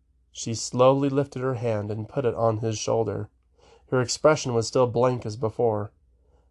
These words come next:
but in the many weeks since the attack, this was the first time she had ever really acknowledged he was there.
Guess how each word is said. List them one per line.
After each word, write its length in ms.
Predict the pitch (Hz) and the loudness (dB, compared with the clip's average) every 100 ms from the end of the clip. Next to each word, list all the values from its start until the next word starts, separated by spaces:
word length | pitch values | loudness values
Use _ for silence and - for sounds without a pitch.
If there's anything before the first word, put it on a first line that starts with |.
| - | -14
but 320 | 117 123 139 | 2 2 4
in 120 | 127 | 2
the 80 | 117 | 2
many 240 | 117 139 | 2 2
weeks 340 | 143 139 110 - | 2 0 -2 -4
since 320 | 127 123 117 | -2 -2 -4
the 160 | 123 | -6
attack, 480 | 127 - 117 107 - _ _ | -6 0 0 0 -4 _ _
this 220 | 127 - | -4 -4
was 100 | 120 | -2
the 100 | 117 | -2
first 380 | - 143 147 - | 2 4 2 0
time 380 | 123 107 110 110 - - _ | -4 -2 -4 -6 -16 -20 _
she 240 | - 127 | -10 -6
had 140 | 120 120 | -4 -2
ever 280 | 127 123 120 | 0 0 0
really 340 | 117 123 120 | 0 0 -2
acknowledged 640 | 117 120 120 110 107 - | 0 2 4 4 0 -6
he 120 | 113 | -6
was 180 | 107 107 | -6 -2
there. 360 | 120 110 101 | 0 0 -2